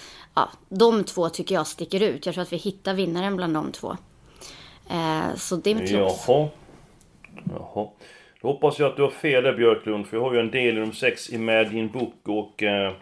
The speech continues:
Speaker 2: han har inte vunnit då, men jösses vad bra han har varit på sistone. Två bakom Kick, det där står sig det senast och sen så gjorde han ett bra lopp efter en, ett tufft inledningsvarv på Jägersro. Det var det loppet Dortmund vann och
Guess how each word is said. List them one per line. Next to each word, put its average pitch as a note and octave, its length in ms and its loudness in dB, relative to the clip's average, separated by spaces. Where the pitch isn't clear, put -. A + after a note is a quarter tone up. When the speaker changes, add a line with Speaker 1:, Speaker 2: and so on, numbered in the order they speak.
Speaker 2:
han G#2+ 160 -8
har A#2 80 -4
inte A2 160 -6
vunnit A2 500 -4
då, G#2+ 220 0
men G2+ 300 -2
jösses C3+ 600 2
vad B2 140 2
bra B2+ 140 0
han G#2 140 4
har G#2+ 60 4
varit G#2+ 80 -2
på G2+ 60 -8
sistone. G2 560 -6
Två E3 220 0
bakom B2+ 320 -8
Kick, - 440 -4
det D3+ 80 2
där D3+ 180 8
står C3+ 320 -4
sig C#3 200 -4
det A#2+ 60 0
senast A#2 520 -2
och E2+ 220 -10
sen G2+ 160 -10
så - 100 -14
gjorde A#2 120 -6
han G#2 100 -2
ett F#2+ 100 -6
bra A2 420 2
lopp G#2+ 360 2
efter G2+ 260 -2
en, G#2+ 180 -6
ett - 260 -4
tufft - 420 0
inledningsvarv A#2+ 840 4
på A#2 300 -2
Jägersro. A#2+ 1040 2
Det G#2 80 0
var G#2 80 2
det A2 60 0
loppet G#2+ 300 -6
Dortmund G2+ 600 -4
vann G2 380 0
och F#2 300 -6